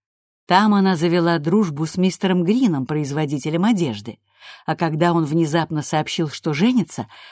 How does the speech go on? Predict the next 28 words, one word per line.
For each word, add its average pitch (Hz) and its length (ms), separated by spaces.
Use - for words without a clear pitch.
она 185 220
столь 320 260
же 202 100
внезапно 170 540
бросила 147 400
Стрэнд-авеню 147 840
и 170 100
все 160 240
связанные 147 460
с - 100
этим 139 260
местом 131 320
воспоминания 180 880
и 277 60
устроилась 311 640
в 156 80
Гудс, 143 460
где 156 200
провела 143 480
уже 240 240
полтора 147 540
года. 127 420
Мужчины, 202 540
с - 80
которыми 165 380
она 156 160
встречалась 160 680
теперь, 214 440